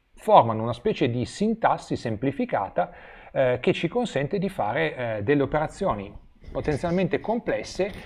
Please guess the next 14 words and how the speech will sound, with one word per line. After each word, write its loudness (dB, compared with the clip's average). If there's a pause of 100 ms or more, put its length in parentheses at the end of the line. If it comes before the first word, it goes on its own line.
(180)
eh, -2 (100)
pur 4
mantenendo -2
il -4
codice -2
abbastanza -6
leggibile. -4 (540)
Eh, 0
vi 0
faccio 2
vedere, 4
eh, -6 (540)
un 4
esempio. -2